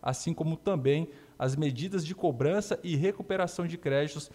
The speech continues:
nas fases administrativas e judiciais, portaria cef um três dois barra doze. E com a portaria número trezentos e oitenta e seis barra dezenove,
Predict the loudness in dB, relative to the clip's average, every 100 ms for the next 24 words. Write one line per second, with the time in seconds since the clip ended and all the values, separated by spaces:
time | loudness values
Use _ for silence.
0 | -20 -4 -4 2 4 4 2 -2 -2 0
1 | 0 -2 0 -2 0 -2 -2 -2 -4 -4
2 | -6 -4 2 2 2 -4 -18 -20 -4 -2
3 | 4 4 4 2 0 -4 -14 -10 0 2
4 | 2 -2 -6 -8 -6 -4 -2 0 0 2
5 | 2 2 0 -6 0 0 0 0 0 -2
6 | -6 -18 -20 -20 -20 -10 -8 0 2 2
7 | 2 -2 4 4 6 4 4 4 2 0
8 | 0 2 0 0 0 0 -4 -4 -2 -4
9 | -4 0 0 0 0 -2 0 2 4 4